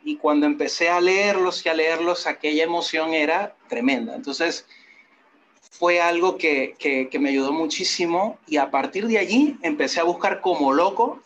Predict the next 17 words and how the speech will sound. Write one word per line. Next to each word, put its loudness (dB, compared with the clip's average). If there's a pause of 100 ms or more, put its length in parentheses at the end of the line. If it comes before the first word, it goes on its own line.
(200)
las 0
imágenes 0
de, 0
del 0
mapa 0
de -2
sueños. -8
Entonces -4
yo 0
creo 0
que -2 (420)
valió 2
totalmente 0
la 0
pena -2
el -2
ejercicio, -6